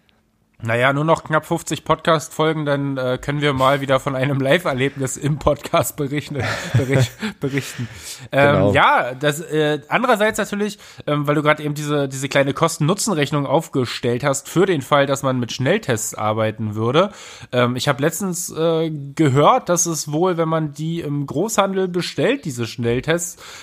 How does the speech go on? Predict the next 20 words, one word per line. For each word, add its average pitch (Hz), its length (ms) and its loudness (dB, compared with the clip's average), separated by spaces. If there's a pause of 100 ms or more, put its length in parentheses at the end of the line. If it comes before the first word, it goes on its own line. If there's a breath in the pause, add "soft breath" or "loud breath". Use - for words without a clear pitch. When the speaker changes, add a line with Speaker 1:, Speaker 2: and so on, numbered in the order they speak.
(140 loud breath)
Speaker 1:
äh, 131 300 6
wohl 139 320 4
so 156 180 4
um 196 380 0
die 185 420 0
fünf, 196 320 0
sechs, 185 360 0
sieben 175 280 0
Euro 160 380 2
kosten 113 880 -2
soll, 113 420 0
der 131 180 0
Test. 185 380 0 (240 loud breath)
Das 110 100 -4
heißt, 131 260 2
mal 131 120 4
angenommen, 208 960 2
man 139 220 0
würde 156 220 4
jetzt 151 260 2